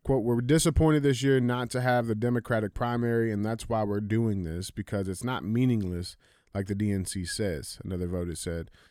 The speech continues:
"It really is meaningful." Um, Nikki Haley did kick it off last night. Uh, she, she got some votes,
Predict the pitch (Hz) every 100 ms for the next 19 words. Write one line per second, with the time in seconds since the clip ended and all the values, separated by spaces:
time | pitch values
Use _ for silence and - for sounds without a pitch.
0 | _ - 98 98 113 107 101 98 95 98
1 | 95 87 - - - _ _ _ - 95
2 | 98 87 71 87 _ _ _ _ _ -
3 | 123 123 131 139 123 135 135 131 120 117
4 | 117 120 104 120 117 117 - - _ _
5 | 104 101 101 95 - 117 104 - 113 110
6 | - 101 101 110 101 - -